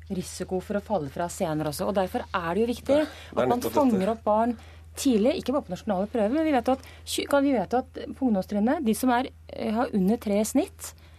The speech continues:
Speaker 1: på ungdomstrinnet har tjue prosent større sannsynlighet for å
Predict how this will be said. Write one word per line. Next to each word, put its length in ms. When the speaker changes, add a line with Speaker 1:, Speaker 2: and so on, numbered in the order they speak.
Speaker 1:
på 100
ungdomstrinnet 440
har 60
tjue 360
prosent 260
større 240
sannsynlighet 380
for 240
å 20